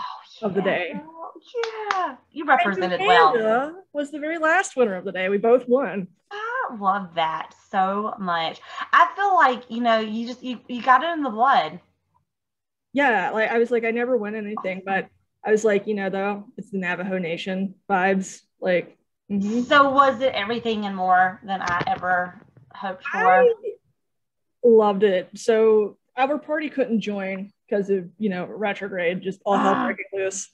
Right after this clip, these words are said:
Speaker 1: So we had a party of five, but there were only two of us, obviously. So they, they sat, like, three random people with us. One was this couple named, uh, Mike and Marvin. And, uh,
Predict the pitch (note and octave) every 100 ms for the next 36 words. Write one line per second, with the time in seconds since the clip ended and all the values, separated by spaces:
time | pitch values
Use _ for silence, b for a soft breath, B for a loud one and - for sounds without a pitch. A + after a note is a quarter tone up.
0 | _ _ _ - B3+ A#3+ B3+ D4+ C4+ A#3
1 | B3 A3+ G#3 F3+ F3 _ A#3 A#3 F3+ F3
2 | F3+ - G3 F#3+ - G3+ G3 F#3+ - -
3 | G#3+ E3+ F#3+ F#3+ D#3+ F#3 F#3+ G3 - A3+
4 | A3 A#3 A3 G#3 - - - A3+ - -
5 | - A#3 A3 - A#3 A#3+ G#3+ G#3 - -
6 | A3+ F#3+ G3 G3 F#3 G#3 G#3+ E3 E3 E3
7 | F3 G3+ - _ G#3 A3 A3 A3+ G#3+ G3
8 | - G3+ G3+ G3 F#3 F#3 F#3 F3+ F#3 F#3+
9 | G3+ G#3+ G3 D#3 F3+ G3+ C4+ - _ _
10 | _ _ _ - A3 G#3+ G#3+ G3+ G3